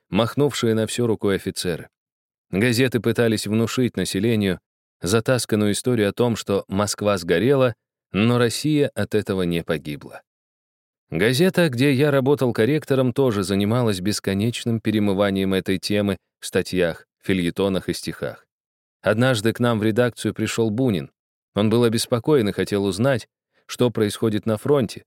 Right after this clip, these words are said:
Стоя в дверях, он долго стаскивал с правой руки перчатку. На улице шёл холодный дождь, кожаная перчатка промокла и прилипла к руке.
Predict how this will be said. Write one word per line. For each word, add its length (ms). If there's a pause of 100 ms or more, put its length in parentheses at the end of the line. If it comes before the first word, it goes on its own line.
(400)
Стоя 340
в 60
дверях, 440 (420)
он 140
долго 280
стаскивал 580
с 80
правой 300
руки 200
перчатку. 640 (800)
На 120
улице 400
шёл 260
холодный 460
дождь, 480 (100)
кожаная 400
перчатка 500
промокла 600 (320)
и 100
прилипла 480
к 120
руке. 360